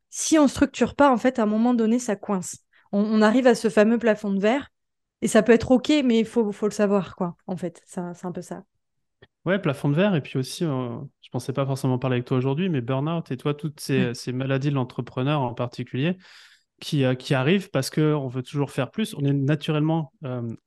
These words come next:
Speaker 2: euh, calibré, ou, euh, dans notre A D N, la, la, la growth, la croissance, ça fait partie de nous. Sinon, on, on ferait pas ce métier-là. Mais si, mais si on met pas la structure derrière, en fait, on est capé, et surtout, bah, en fait, on se grille par, euh, par tous les bouts.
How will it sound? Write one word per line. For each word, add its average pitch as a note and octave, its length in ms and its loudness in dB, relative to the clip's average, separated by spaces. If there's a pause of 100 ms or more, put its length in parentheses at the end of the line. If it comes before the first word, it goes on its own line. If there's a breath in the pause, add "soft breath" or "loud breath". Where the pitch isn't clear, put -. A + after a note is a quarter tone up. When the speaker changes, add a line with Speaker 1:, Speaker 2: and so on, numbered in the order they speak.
(140)
Speaker 2:
euh, A#2 200 -8 (720)
calibré, D3 800 2
ou, C3 260 -2
euh, A#2 60 -2
dans B2 120 -4
notre B2 180 -4
A B2 40 -4
D B2+ 60 -2
N, C#3 100 0
la, A#2+ 160 -2
la, A#2 280 -8
la A#2+ 140 -6
growth, C#3+ 340 0
la A#2+ 100 -6
croissance, C#3+ 380 -6
ça - 40 -20
fait A#2+ 120 -8
partie A#2+ 260 -6
de B2 60 0
nous. G3 200 -2 (220)
Sinon, B2 220 -6
on, B2+ 180 -6
on C3 40 -8
ferait B2+ 120 -6
pas C3+ 120 -2
ce C3+ 60 -10
métier-là. C#3 360 -4 (640 soft breath)
Mais B2 100 -2
si, - 260 -8 (140)
mais C#3 100 0
si D#3+ 200 -2
on - 20 4
met E3+ 100 4
pas F3 100 2
la E3 100 2
structure E3+ 400 -4
derrière, D#3+ 320 0
en C#3+ 60 -2
fait, F#3 280 -8
on C#3 120 -2
est C#3+ 100 -2
capé, G3+ 440 -2
et C#3+ 60 -6
surtout, D3 340 -6
bah, D3 100 -2
en B2 80 -2
fait, F#3 220 -2
on C3 120 -2
se - 160 -10
grille D#3 260 -2
par, C3 220 -2
euh, A#2+ 220 -2
par B2 180 -8
tous - 120 -2
les D#3+ 100 4
bouts. E3+ 140 -2